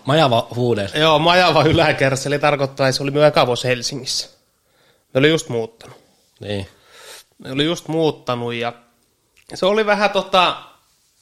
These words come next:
Speaker 2: jälkikäteen ajatellut, se oli vähän semmoista ihmeellistä aikaa.
Speaker 1: Oliko se liian tota, suuri hyppy, iso kaupunki?
Speaker 2: Kyllä siinä loppupeleissä oli.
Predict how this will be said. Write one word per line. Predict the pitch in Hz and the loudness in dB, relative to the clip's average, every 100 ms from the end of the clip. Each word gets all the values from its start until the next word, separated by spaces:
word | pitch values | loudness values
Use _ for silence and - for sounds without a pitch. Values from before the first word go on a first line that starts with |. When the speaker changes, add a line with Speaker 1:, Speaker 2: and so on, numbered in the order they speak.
| _ _ _ _ _ _ _ _ _ _ - | _ _ _ _ _ _ _ _ _ _ -2
Speaker 2:
jälkikäteen | 170 180 147 127 123 127 | 2 2 2 -4 -2 0
ajatellut, | 131 135 127 123 120 | 0 2 0 -4 -10
se | - | -8
oli | 160 | -6
vähän | 170 214 190 | -4 -2 -2
semmoista | - 117 113 - - | -2 -10 -12 -16 -6
ihmeellistä | 135 120 113 - - - | -6 -6 -14 -14 -10 -8
aikaa. | 113 - - _ _ _ _ _ _ - - - | -10 -12 -20 _ _ _ _ _ _ -20 -20 -2
Speaker 1:
Oliko | 127 156 | 2 2
se | 143 | 0
liian | 160 165 107 | 0 2 0
tota, | - 110 107 - _ _ - - - | 0 0 0 -6 _ _ -20 -20 -12
suuri | 123 113 110 | -8 -4 0
hyppy, | 123 - - 92 - - - _ _ _ _ _ _ | 0 -2 -14 -14 -18 -20 -20 _ _ _ _ _ _
iso | 120 - 117 | -2 0 0
kaupunki? | 98 98 85 80 - - - - | -2 -4 -4 -12 -14 -16 -20 -6
Speaker 2:
Kyllä | 254 | -4
siinä | 262 302 294 | -2 2 0
loppupeleissä | 294 214 165 151 147 160 | 0 0 4 4 2 0
oli. | 135 113 - | 0 -6 -10